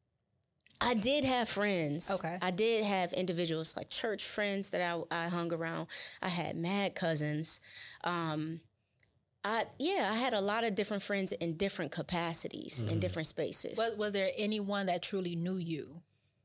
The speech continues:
Speaker 1: Who knew me, knew me? My, my sister knew me.
Speaker 2: Okay,
Speaker 1: You
Speaker 2: so
Speaker 1: know?
Speaker 2: fam-, it was, it was
Speaker 1: Family.
Speaker 2: family.
Speaker 1: Yeah, my
Speaker 2: Okay.
Speaker 1: sister knew me. My brother, you know, to a certain extent.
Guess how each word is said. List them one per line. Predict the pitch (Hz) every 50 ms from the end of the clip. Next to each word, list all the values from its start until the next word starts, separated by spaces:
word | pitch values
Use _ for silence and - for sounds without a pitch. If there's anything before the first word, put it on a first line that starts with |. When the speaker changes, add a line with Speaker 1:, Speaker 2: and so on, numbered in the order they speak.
| _ _ _ _ _ _ _ - - - -
Speaker 1:
Who | 240 254 233
knew | 208 208 208 214 202
me, | 185 175 165
knew | 160 160 156 151
me? | 147 - - - - - _ _ _ _ _ _ _ _ _
My, | 190 190 185 180 165 156 - - - - _ _ - 185
my | 175 165
sister | - - - 208 202 - - - 165 156
knew | 143 127 - - -
me. | - - - - - _ _ _ -
Speaker 2:
Okay, | 208 208 208 208 180
Speaker 1:
You |
Speaker 2:
so | 165 - 160
Speaker 1:
know? |
Speaker 2:
fam-, | 160 - 214 190 180 -
it | - 208 180
was, | 190 190 180
it | - 196
was | 180 214 208 196 175 160
Speaker 1:
Family. | 160 151
Speaker 2:
family. | 190 180 170 156 233 165 160 165
Speaker 1:
Yeah, | 156 143 123 120
my | 180 190
Speaker 2:
Okay. | 185 185
Speaker 1:
sister | 160 156 175 190 170 - 175 165
knew | 165 160 156 160
me. | 160 156 156 151 156 - _ - - - - - _ _ _
My | - 185 190
brother, | 180 170 180 180 170 160 151 151 151 156 156 160 -
you | - 180 170
know, | 160 151 151 156 160 - - -
to | - 196 180
a | 170
certain | - - 190 170 135 165
extent. | 160 160 - - - - 156 147 135 -